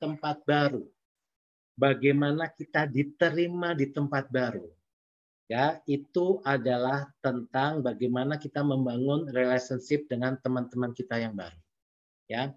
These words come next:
Lakukan setoran-setoran kepada rekening bank emosi rekan-rekan kita yang baru.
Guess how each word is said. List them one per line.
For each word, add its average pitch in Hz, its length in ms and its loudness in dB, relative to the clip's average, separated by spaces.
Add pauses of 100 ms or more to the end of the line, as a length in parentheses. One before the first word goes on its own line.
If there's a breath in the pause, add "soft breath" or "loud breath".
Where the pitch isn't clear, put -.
(260 soft breath)
Lakukan 175 880 0
setoran-setoran 151 1400 -2
kepada 143 720 0
rekening 143 560 -2
bank 120 160 -2
emosi 135 800 -2
rekan-rekan 131 560 -2
kita 131 240 -2
yang 123 160 -2
baru. 90 240 -8